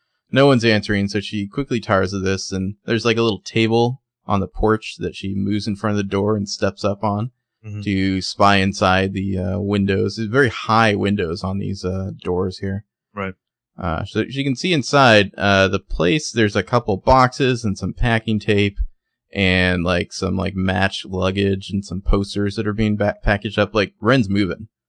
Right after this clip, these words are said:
Speaker 2: Yeah.
Speaker 1: Like, whoever's living here is getting the fuck out. There's no furniture. Uh, I like the match luggage.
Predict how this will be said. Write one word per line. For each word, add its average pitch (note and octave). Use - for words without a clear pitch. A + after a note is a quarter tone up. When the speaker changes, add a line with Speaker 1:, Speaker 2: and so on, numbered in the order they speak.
Speaker 2:
Yeah. G2+
Speaker 1:
Like, F2
whoever's B2+
living B2
here A#2+
is F#2
getting A2
the F#2+
fuck G#2+
out. E2
There's F#2+
no G2+
furniture. G2+
Uh, C#2
I F2
like A#2
the A2
match F#2
luggage. -